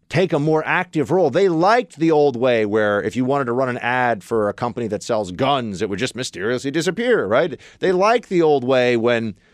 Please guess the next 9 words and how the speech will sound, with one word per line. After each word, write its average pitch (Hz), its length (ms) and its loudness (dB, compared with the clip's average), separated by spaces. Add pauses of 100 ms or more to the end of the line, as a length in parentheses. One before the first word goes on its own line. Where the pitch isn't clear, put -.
(180)
we 156 220 2
were 147 260 2
all 196 340 2
led 220 360 2
to 240 80 -2
believe, 170 720 0
and 135 100 0
this 208 180 -2
was, 214 180 -2